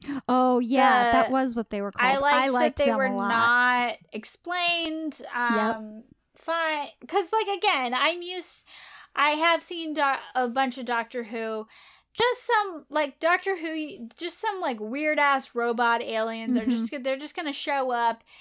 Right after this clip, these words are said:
Speaker 2: Maybe
Speaker 1: Mm-hmm.
Speaker 2: the Doctor explains them a little bit. You, you just have to be like, "Fine, fine, this
Speaker 1: Yes.
Speaker 2: is happening, whatever." Like, Cybermen, okay, like,
Speaker 1: Yep.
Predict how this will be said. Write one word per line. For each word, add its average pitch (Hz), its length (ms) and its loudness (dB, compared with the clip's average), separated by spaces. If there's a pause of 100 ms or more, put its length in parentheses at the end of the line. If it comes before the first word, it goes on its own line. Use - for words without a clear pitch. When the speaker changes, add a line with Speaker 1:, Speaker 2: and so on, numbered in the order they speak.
(100)
Speaker 2:
Maybe 339 380 0 (160)
Speaker 1:
Mm-hmm. 214 80 0
Speaker 2:
the 302 80 -2
Doctor 294 380 2
explains 247 460 -8
them 247 140 -8
a 226 40 -10
little 226 200 -6
bit. 233 160 -8
You, 254 180 -4
you 269 120 -2
just 294 160 -8
have 311 160 0
to 294 80 -8
be 269 80 -4
like, 240 180 -2
"Fine, 202 560 -4 (240)
fine, 233 320 -2
this - 120 -2
Speaker 1:
Yes. 247 160 -6
Speaker 2:
is 285 140 -6
happening, 285 840 -2 (280)
whatever." 214 840 0
Like, 220 460 -2 (200)
Cybermen, 294 840 -2 (120)
okay, 214 640 -2
like, 226 340 -4
Speaker 1:
Yep. 247 300 0